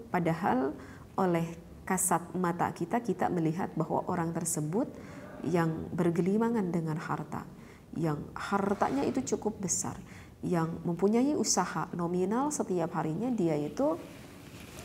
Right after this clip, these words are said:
bisa meraup keuntungan ratusan juta misalkan setiap harinya, tetapi itu memang sudah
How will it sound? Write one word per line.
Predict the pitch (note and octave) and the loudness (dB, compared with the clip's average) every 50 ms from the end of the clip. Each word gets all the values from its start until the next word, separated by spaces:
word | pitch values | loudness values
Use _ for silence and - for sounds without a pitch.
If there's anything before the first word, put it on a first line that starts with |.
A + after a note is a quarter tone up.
| - - | -2 2
bisa | D#3 E3+ - F#3+ F3 | 4 4 6 6 4
meraup | E3+ E3+ E3+ E3+ F3 F3 F#3+ A3+ A3+ | 2 4 4 6 6 8 6 6 4
keuntungan | - - - - G3 F#3+ F#3+ G3 F#3 F#3 G3 G#3+ A#3 B3 C4 C4+ C#4+ - - - - - - - - - - - - - - | 4 4 6 6 4 4 2 2 2 2 4 4 2 2 0 -2 -6 -8 -12 -16 -16 -16 -16 -18 -20 -20 -20 -16 -10 -8 -2
ratusan | - - D#3+ F3 - G3+ - - A3 G3+ G3 F#3 | 2 2 2 4 2 0 0 2 4 6 6 6
juta | F3 G3 G#3+ A#3+ - - - - | 8 8 6 6 6 4 4 4
misalkan | A#3+ C4 C4 C4+ C4 C4+ C#4 C#4 C#4 | 4 4 6 6 4 4 4 2 4
setiap | C4+ C#4 C4+ - B3+ B3+ B3+ B3+ | 4 2 4 6 4 4 4 6
harinya, | C4 B3 B3 B3+ C4 C4+ C#4 C#4+ D4+ - | 4 4 6 6 4 2 0 -2 -2 2
tetapi | - A#3+ - B3+ B3+ D4+ D#4+ D#4+ | 2 4 4 4 4 4 2 2
itu | F4 D#4+ | 4 4
memang | D4+ C#4+ C4+ C4 B3+ B3+ B3+ | 6 6 6 4 4 4 4
sudah | A#3+ - B3+ A#3+ A#3 A3+ A3+ A3+ | 2 4 4 8 8 8 8 6